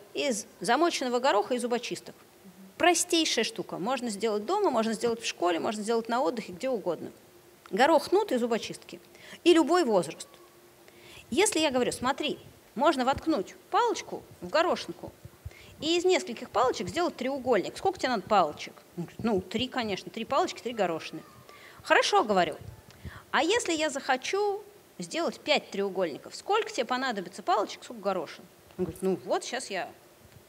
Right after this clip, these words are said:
сделаю пять треугольников отдельно». Я говорю: «Хорошо. А можешь сделать, скажем, даже не пять, а четыре треугольника, но как можно меньше горошин, как можно меньше зубочисток?» И эта задача,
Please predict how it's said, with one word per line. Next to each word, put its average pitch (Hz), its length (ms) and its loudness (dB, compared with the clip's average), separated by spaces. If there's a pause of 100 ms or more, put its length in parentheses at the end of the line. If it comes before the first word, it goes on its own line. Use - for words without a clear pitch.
(140)
сделаю 247 380 -4
пять 285 220 -2
треугольников 208 560 -6
отдельно». 165 400 -2
Я 165 60 -2
говорю: 269 160 2
«Хорошо. - 380 0 (540)
А 220 100 4
можешь 523 360 6
сделать, 220 520 0 (720)
скажем, 185 420 4
даже 196 240 4
не 240 140 4
пять, 523 240 6
а 262 40 8
четыре 269 440 6
треугольника, 330 720 4
но 349 360 4 (100)
как 254 200 2
можно 359 400 4
меньше 277 320 0
горошин, 339 400 2
как 202 180 -4
можно 294 240 4
меньше 226 280 0
зубочисток?» 175 640 -4 (1400)
И 233 140 -6
эта 240 200 -6
задача, 208 540 -2